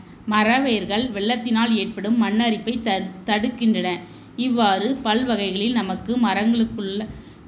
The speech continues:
பயன்படும் மரங்களுள்ள காட்டை அழித்துவிட்டால் மேற்கூறிய பயன்களை இழந்தவர் ஆவோம். மேலும் புலி, சிங்கம், யானை போன்ற விலங்குகள் புகலிடமாக மரங்கள் நிறைந்தது காடுதான்.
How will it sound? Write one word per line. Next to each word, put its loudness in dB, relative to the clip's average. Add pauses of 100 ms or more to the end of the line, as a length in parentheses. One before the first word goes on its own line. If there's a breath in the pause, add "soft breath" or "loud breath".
(300)
பயன்படும் 4
மரங்களுள்ள 2
காட்டை 0
அழித்துவிட்டால் -2
மேற்கூறிய 2
பயன்களை -2
இழந்தவர் -2
ஆவோம். -2 (500 loud breath)
மேலும் 2
புலி, 0
சிங்கம், 0
யானை 0
போன்ற -2
விலங்குகள் -2
புகலிடமாக 0
மரங்கள் 0 (380 loud breath)
நிறைந்தது 2
காடுதான். -2